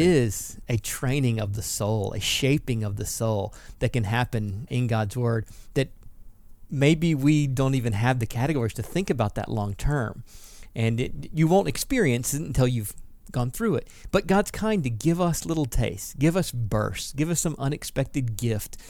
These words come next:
along the way. But you're right. It, it, uh, it's very easy for us to expect some emotional high, which is not promised in Scripture,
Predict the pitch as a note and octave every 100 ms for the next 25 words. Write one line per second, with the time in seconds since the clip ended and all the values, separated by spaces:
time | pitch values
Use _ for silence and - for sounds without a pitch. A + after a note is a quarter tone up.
0 | - - A#2+ A#2 A#2+ A2 A2+ G#2 - F#3
1 | G3 F3+ - - - - - E3 - D3
2 | - - A#2+ A2+ - - - A#2 C3+ E3+
3 | F#3+ - D#3+ D#3 G#2+ G2+ G#2+ - - -
4 | - - - - - - C3 B2 A#2+ A#2+
5 | C3 B2 - A2 - - D3 D3+ - -
6 | C#3 B2 A#2 B2+ - B2+ A2+ A#2 G#2+ G2+
7 | G#2 - - - - - - C3+ C3+ C3+
8 | C3 C3 D#3 - - G#2+ G2 G#2 - -
9 | - - - - - - B2+ - A2 -
10 | G#2 B2